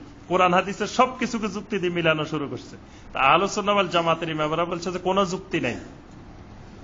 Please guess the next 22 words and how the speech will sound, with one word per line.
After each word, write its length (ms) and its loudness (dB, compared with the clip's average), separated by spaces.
কোরআন 300 6
যেটা 240 4
বলছে 240 0
এটা 140 2
ঠিক, 340 0
এটার 240 4
সাথে 240 0
যুক্তি 380 -2
মিলুক 400 2
আর 100 2
না 160 2
মিলুক, 300 -2
বিজ্ঞান 420 2
প্রযুক্তি 480 -2
মিলুক 360 0
আর 80 2
না 140 2
মিলুক, 280 0
আমার 220 4
কোরআন 300 4
একটাই 300 0
ঠিক। 260 -4